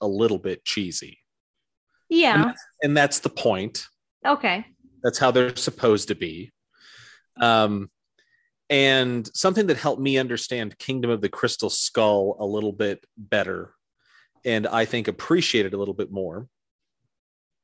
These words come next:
Speaker 1: is when, you know, when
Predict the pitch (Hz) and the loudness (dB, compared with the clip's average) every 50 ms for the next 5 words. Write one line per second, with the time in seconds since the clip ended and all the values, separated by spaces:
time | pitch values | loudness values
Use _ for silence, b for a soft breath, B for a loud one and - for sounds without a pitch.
0 | _ _ _ _ _ _ _ _ _ b b b b b _ _ _ _ _ _ | _ _ _ _ _ _ _ _ _ b b b b b _ _ _ _ _ _
1 | _ 143 131 117 123 139 135 131 120 120 117 107 - _ 143 131 127 123 117 117 | _ 0 2 4 4 4 4 4 4 2 -2 -4 -6 _ -2 0 2 2 2 2
2 | 107 117 123 120 117 113 110 101 | 0 0 -2 -2 -2 -4 -6 -8